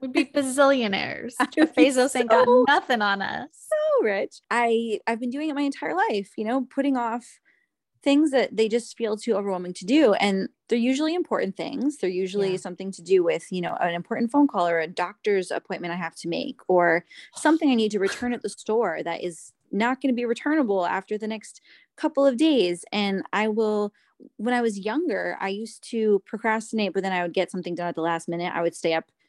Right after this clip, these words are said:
Speaker 2: all night and write a ten-page paper and be like, "All right, it's done. I'm exhausted, but I finished. I'm gonna deliver it to my professor in my pajamas and call it a day." Like,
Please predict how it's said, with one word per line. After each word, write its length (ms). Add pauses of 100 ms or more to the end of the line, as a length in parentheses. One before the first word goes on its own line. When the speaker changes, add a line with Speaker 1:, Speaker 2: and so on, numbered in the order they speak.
(360)
Speaker 2:
all 140
night 340
and 160
write 160
a 200 (140)
ten-page 380
paper 320
and 180
be 100
like, 200 (200)
"All 80
right, 140
it's 140
done. 260
I'm 140
exhausted, 420
but 80
I 80
finished. 420 (340)
I'm 80
gonna 120
deliver 280
it 80
to 100
my 100
professor 580
in 320 (640)
my 140
pajamas 520
and 140
call 160
it 80
a 20
day." 220
Like, 320